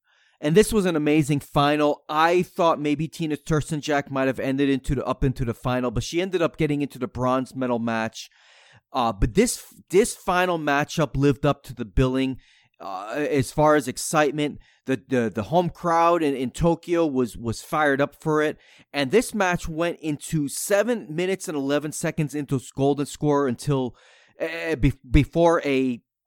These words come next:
winner could be determined, and it ended up being Clarisse Agbenienou.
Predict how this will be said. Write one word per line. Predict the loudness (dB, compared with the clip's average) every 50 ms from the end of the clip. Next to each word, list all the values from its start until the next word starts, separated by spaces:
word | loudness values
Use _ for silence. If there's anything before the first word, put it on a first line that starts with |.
| _ _
winner | 0 4 6 6 6 6 4
could | 2 2 2 2
be | 2 0
determined, | 0 -2 -2 -2 2 4 4 4 4 2 0 -2
and | -2 -2 -2 0
it | 0 0
ended | 0 0 0 0 0 0
up | 0 -2 -2
being | -2 -4 -2 -4 -6
Clarisse | -4 -2 0 0 0 0 -2 -4 -6
Agbenienou. | -6 -6 -6 -4 -2 2 2 2 4 4 4 4 2 0